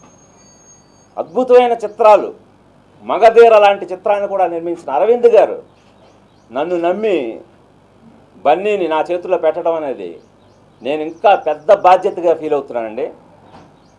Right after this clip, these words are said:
అలాగే ఈ సినిమా ఒక దర్శకుడుగా గుణశేఖర్ అనబడేవాడు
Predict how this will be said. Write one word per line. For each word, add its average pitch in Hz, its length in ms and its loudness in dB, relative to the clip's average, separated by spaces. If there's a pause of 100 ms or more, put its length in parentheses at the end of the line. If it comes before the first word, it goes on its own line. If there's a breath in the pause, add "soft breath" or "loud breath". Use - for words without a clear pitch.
(1200)
అలాగే 214 340 4
ఈ 190 200 -4
సినిమా 196 460 -4 (1300)
ఒక 123 140 -6
దర్శకుడుగా 196 800 0 (260)
గుణశేఖర్ 185 460 -2
అనబడేవాడు 165 560 -2